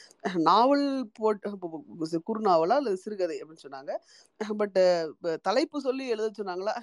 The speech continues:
இல்ல எப்படி சொன்னாங்கன்னு எனக்கு தெரியல. But, அ, தீட்டு அப்படின்ற ஒரு விஷயத்த வந்து, அ, இந்த, அ, பாலியல் தொழில் கூட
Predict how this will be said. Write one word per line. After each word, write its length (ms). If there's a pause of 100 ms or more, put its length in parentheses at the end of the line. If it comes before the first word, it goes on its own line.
இல்ல 200
எப்படி 320
சொன்னாங்கன்னு 340
எனக்கு 380
தெரியல. 300 (160)
But, 480 (600)
அ, 500
தீட்டு 420
அப்படின்ற 340
ஒரு 180
விஷயத்த 460
வந்து, 420 (240)
அ, 280
இந்த, 640
அ, 400 (260)
பாலியல் 540
தொழில் 380
கூட 240